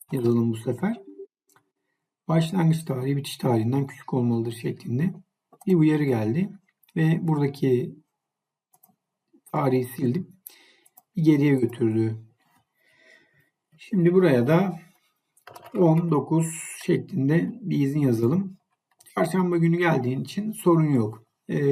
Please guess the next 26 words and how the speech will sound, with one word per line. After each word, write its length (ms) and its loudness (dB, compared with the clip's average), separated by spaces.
bir 80 -4
de 120 2
şöyle 260 4
yapalım. 540 0
On 220 0
dört 200 4
dokuz 320 4
yazalım. 580 2
Bakın 280 2
yine 420 4
bitiş 340 -8
günü 160 2
için, 400 -2
pazar 340 4
gününe 300 0
geldiği 380 2
için 280 -4
bitiş 300 -8
gününü 340 0
de 280 0
hafta 360 -4
tatiline 640 -2
verdirmiyorum 720 2
özellikle. 640 -4
O 100 4
yüzden 380 0